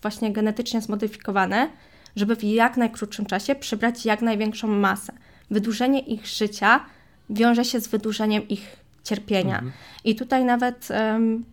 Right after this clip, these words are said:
Speaker 1: ostatnio jedna z sieci handlowych, em,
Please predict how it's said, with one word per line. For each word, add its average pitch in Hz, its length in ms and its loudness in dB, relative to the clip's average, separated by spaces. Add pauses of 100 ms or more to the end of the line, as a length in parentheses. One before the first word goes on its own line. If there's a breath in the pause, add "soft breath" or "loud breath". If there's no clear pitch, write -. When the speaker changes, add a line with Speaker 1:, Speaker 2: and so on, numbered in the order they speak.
(180)
Speaker 1:
ostatnio 226 540 0
jedna 208 360 0
z 208 320 -2
sieci 240 340 -4
handlowych, 208 880 -2 (160)
em, 196 340 -4